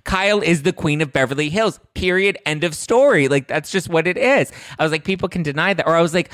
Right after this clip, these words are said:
"Listen, I know everyone hates Rinna and Erica as villains of the show, but, like, they're the reason we keep talking about the show." And, like, they push these storylines forward. Like, they do their, like, every show needs a good villain. They know that they're the villains and they lean into that.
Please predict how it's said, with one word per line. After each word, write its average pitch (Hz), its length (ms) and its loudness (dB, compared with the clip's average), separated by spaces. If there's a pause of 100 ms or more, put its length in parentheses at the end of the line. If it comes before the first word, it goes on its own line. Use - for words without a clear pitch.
(160)
"Listen, 180 340 0
I 147 140 0
know 180 160 2
everyone 165 380 2
hates 151 420 -4
Rinna 139 380 0
and 123 120 -2
Erica 165 500 0
as 123 180 -4
villains 127 440 -2
of 117 120 -4
the 120 80 -2
show, 202 320 2
but, 147 120 -6
like, 165 200 0 (200)
they're 175 320 2
the 196 120 2
reason 175 420 0
we 160 140 -6
keep 170 280 -10
talking 214 500 -2
about 127 300 -2
the 147 80 -2
show." 123 360 2
And, 143 160 -2
like, 139 220 -4
they 165 280 0 (460)
push 190 300 -2
these 160 240 -2
storylines 143 720 0
forward. 95 420 -2
Like, 120 180 -6
they 143 140 -2
do 156 220 0
their, 156 240 0
like, 160 160 0
every 165 320 0
show 156 260 0
needs 147 220 -4
a 160 60 -2
good 143 220 -2
villain. 120 380 -2 (240)
They 147 260 0
know 175 200 0
that 180 160 -2
they're 170 140 2
the 160 100 -2
villains 131 400 -4
and 139 100 -6
they 131 100 0
lean 165 220 -2
into 214 220 -4
that. 107 200 -2